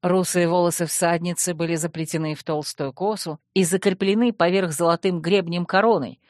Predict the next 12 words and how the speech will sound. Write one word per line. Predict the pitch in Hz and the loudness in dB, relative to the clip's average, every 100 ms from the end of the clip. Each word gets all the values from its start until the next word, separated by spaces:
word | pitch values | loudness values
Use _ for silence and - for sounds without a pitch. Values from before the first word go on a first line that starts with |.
| _ | _
оставляя | - 151 - 151 160 151 | -2 0 2 2 4 2
открытым | - 160 151 151 | 0 -6 -4 -4
лицо. | 160 160 165 139 - _ _ _ _ _ _ _ - | -4 -4 -2 -4 -6 _ _ _ _ _ _ _ -6
Лицо, | 160 196 - - 285 | -2 -2 -2 2 2
которое | 285 240 - 247 226 202 | 2 0 2 4 4 4
я | 170 156 - | 2 0 0
каждый | 277 285 220 185 180 | 2 2 2 -2 -4
день | 147 170 165 | -2 -2 -2
вижу | 143 156 147 | -4 -6 -6
в | 139 | -6
зеркале. | 143 143 135 - 127 143 _ _ _ _ _ _ _ _ _ _ _ - | -4 -4 -4 -8 -14 -16 _ _ _ _ _ _ _ _ _ _ _ -12
«Василиса?» | 175 190 214 - - 208 220 294 311 - | -6 0 0 0 2 2 2 2 0 -2